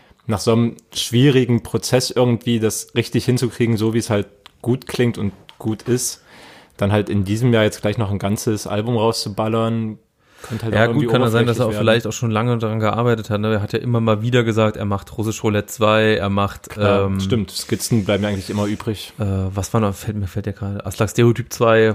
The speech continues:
Speaker 2: war ja auch alles schon mal angekündigt, mehr oder weniger.
Speaker 1: Klar.
Speaker 2: So,
Speaker 1: Und
Speaker 2: und ich
Speaker 1: wenn
Speaker 2: glaub,
Speaker 1: das
Speaker 2: damals, als Unzensiert rauskam, das kam ja auch relativ flockig irgendwie
Speaker 1: Ja.
Speaker 2: nachgeschossen nach Russisch Roulette.
Speaker 1: Und wenn vielleicht dieses angekündigte Album auch eher Richtung Mixtape geht und vielleicht eher locker zusammengefügt ist und nicht diese Schwere hat, die ja, ähm, das weiße Album auch mit sich bringt,
Speaker 2: Ja.
Speaker 1: kann das natürlich auch richtig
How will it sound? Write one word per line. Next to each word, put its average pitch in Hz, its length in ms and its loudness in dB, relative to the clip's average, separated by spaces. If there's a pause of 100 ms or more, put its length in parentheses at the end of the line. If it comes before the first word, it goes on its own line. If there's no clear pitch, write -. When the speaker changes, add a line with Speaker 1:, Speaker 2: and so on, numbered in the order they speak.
Speaker 2:
war 101 120 4
ja 101 80 6
auch - 300 0
alles 113 200 2
schon 113 140 0
mal 98 80 2
angekündigt, 104 760 -2 (120)
mehr 98 180 -2
oder 98 180 -2
weniger. 101 440 -2 (580)
Speaker 1:
Klar. 98 320 -8 (240)
Speaker 2:
So, 101 120 -6
Speaker 1:
Und 95 40 0
Speaker 2:
und 101 40 2
ich 104 60 0
Speaker 1:
wenn 107 40 -2
Speaker 2:
glaub, 110 100 4
Speaker 1:
das - 60 -4
Speaker 2:
damals, 120 360 4
als 98 140 0
Unzensiert 127 560 0
rauskam, 120 300 2
das 110 160 -2
kam 120 160 2
ja - 80 4
auch 104 180 0
relativ 113 500 -2 (200)
flockig - 640 -4 (140)
irgendwie 110 460 -2
Speaker 1:
Ja. 107 60 0
Speaker 2:
nachgeschossen 110 560 0
nach 104 180 0
Russisch 104 240 0
Roulette. 107 200 4
Speaker 1:
Und 107 60 0
wenn 107 160 0
vielleicht 104 300 -2
dieses 101 280 -2
angekündigte 107 600 -2
Album 107 280 -2
auch 107 200 -4
eher 110 200 2
Richtung 104 340 -2
Mixtape 113 420 2
geht 117 320 2
und 110 140 -2
vielleicht 107 300 -2
eher 104 80 -2
locker 107 280 0
zusammengefügt 110 560 0
ist 104 120 -2
und 110 60 2
nicht 110 200 0
diese 98 160 -6
Schwere 110 480 4
hat, - 320 -2
die 104 100 2
ja, 101 240 4
ähm, 101 140 0
das 95 160 -6
weiße 95 260 0
Album 101 260 0
auch 92 180 -2
mit 101 200 -2
sich - 220 -2
bringt, 107 380 0
Speaker 2:
Ja. 104 80 2
Speaker 1:
kann 110 120 4
das 98 120 -2
natürlich 104 280 0
auch 98 140 -4
richtig 101 440 -6